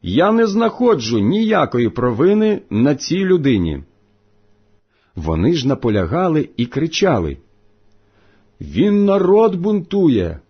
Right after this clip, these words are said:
навчаючи по всій Юдеї, почавши з Галилеї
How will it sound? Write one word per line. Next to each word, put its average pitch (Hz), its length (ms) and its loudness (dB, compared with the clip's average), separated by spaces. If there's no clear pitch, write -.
навчаючи 170 920 0
по 175 120 0
всій 180 360 -2
Юдеї, 165 720 0
почавши 151 640 0
з 123 80 -2
Галилеї 160 800 2